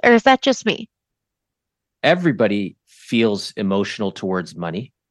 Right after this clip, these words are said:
Speaker 2: Most of us were raised to think that emotions are weakness, especially men, and that they're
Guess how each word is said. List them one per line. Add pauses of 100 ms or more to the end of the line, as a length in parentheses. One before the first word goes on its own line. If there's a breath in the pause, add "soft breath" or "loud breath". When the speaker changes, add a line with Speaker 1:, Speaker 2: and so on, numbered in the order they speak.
(280)
Speaker 2:
Most
of
us
were
raised
to
think
that
emotions
are
weakness,
especially
men, (800)
and
that (280)
they're